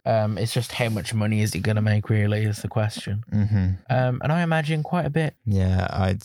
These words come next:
Speaker 2: you know, a couple of, like, in the, like, next few weeks, look, look to us to talk about this in the top five.
Speaker 1: Yeah.
Speaker 2: I mean, you know, it's, it's gonna happen.
Speaker 1: And all the flops that are coming out.
Speaker 2: Yeah.
Speaker 1: Um, there is quite a lot of January flops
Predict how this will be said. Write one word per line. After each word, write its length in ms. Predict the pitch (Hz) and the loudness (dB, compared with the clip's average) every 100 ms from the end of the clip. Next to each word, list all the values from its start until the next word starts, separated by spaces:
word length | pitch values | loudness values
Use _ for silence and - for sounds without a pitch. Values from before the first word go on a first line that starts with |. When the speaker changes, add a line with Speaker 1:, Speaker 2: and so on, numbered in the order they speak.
| - | -4
Speaker 2:
you 60 | 92 | 0
know, 260 | 92 90 90 | 2 2 2
a 60 | |
couple 320 | 87 110 - | 0 -2 -2
of, 40 | 87 | -2
like, 220 | 95 95 | 0 0
in 260 | 95 95 95 | 2 2 2
the, 280 | 95 - - | -2 -4 -2
like, 220 | 95 - _ - | -2 -4 _ -2
next 260 | 107 - - | -2 -2 -6
few 240 | 104 98 | -2 0
weeks, 440 | 101 98 98 95 - | 2 0 -2 -2 0
look, 220 | 101 104 73 - | 0 -2 -4 -6
look 260 | - 104 - | -2 -2 -2
to 120 | - | -2
us 160 | 101 98 | 0 -2
to 80 | 95 | -4
talk 240 | 107 98 | -4 -2
about 260 | 98 98 107 | -2 -2 0
this 200 | 101 - | -2 0
in 60 | |
the 60 | 98 | 0
top 240 | 90 98 - | 0 -2 0
five. 420 | 104 101 95 92 127 | 0 2 0 -2 -4
Speaker 1:
Yeah. 280 | 117 107 101 98 | -2 0 -2 -4
Speaker 2:
I 80 | 101 | 0
mean, 380 | 90 90 92 92 - | 2 2 2 -2 -6
you 60 | - | 0
know, 200 | 90 90 | 2 2
it's, 240 | 90 - | 0 -2
it's 200 | - 87 | -2 -4
gonna 240 | - 104 92 | -2 0 0
happen. 380 | 95 95 - - _ - | 0 -2 -4 -4 _ -4
Speaker 1:
And 140 | 120 | 0
all 80 | 117 | 0
the 100 | 113 | -2
flops 420 | - 107 - - | 0 -2 -2 -8
that 100 | - | -8
are 40 | - | -4
coming 320 | - 104 104 | -2 0 2
out. 200 | 104 101 - - - | 0 -2 -8 -20 -2
Speaker 2:
Yeah. 260 | 101 95 - | 0 0 -2
Speaker 1:
Um, 260 | - 101 107 | -2 -2 0
there 140 | 139 | 0
is 260 | 151 131 - | 0 0 -4
quite 260 | - 139 | -4 0
a 60 | 113 | 0
lot 200 | 113 101 | 0 0
of 100 | 110 | -4
January 380 | - 117 107 101 | -2 0 2 0
flops 560 | - 107 - - - | 0 -2 -2 -8 -10